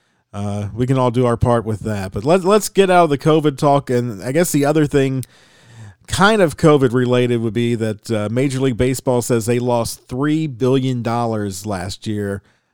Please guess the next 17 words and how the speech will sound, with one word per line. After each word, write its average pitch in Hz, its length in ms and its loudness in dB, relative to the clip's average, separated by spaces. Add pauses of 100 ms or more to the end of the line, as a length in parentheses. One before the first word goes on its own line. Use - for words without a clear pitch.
(240)
uh, 101 460 -8
an 117 140 -8
average 127 360 -2
of 117 80 -4
a 113 100 -2
hundred 135 340 -2
billion 127 320 0
dollars 117 420 0
per 117 240 0
team. 98 400 -6
Now, 95 100 -8
Scott 143 340 2
Boras 175 300 4
says 143 540 2 (520)
that's 120 220 -4
a 127 60 0
lie. 120 500 2